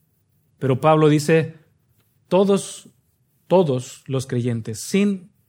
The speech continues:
excepción, tienen al menos un don espiritual. Y la edificación de la iglesia va a ser posible en la medida en la que cada creyente ejercite su don.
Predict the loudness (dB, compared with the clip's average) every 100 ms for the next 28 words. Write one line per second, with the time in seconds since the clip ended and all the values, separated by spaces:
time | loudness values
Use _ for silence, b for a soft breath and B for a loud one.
0 | _ -6 -4 -6 -6 -6 -6 -2 0 0
1 | 0 0 -2 -4 -4 0 0 0 -2 -6
2 | -10 -10 -14 -18 _ _ _ _ _ _
3 | _ _ _ _ _ _ _ _ _ _
4 | _ _ _ _ 0 2 4 2 0 0
5 | 0 0 0 0 0 0 2 2 0 0
6 | -2 -4 -14 -16 _ _ _ _ _ _
7 | _ _ -2 0 2 0 0 -4 -4 -4
8 | -4 -4 -4 0 2 2 2 0 0 -2
9 | -2 -4 -2 0 2 -2 -2 -2 0 0
10 | 0 0 -4 -4 -6 -6 -6 -6 -8 -8
11 | -8 -8 -12